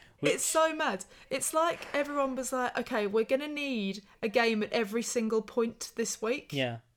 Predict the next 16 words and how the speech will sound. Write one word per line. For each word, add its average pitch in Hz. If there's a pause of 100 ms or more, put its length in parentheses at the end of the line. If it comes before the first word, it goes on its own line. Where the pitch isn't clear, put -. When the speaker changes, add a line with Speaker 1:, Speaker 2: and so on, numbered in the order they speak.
(100)
Speaker 2:
So 226
if 214
we 294
could 320
just -
put -
one 226 (880)
Speaker 1:
I, 202 (100)
Speaker 2:
everywhere. 208
Speaker 1:
it's, 202
it's 214
so 226
annoying. 175
Like, 160
I 170
saw 185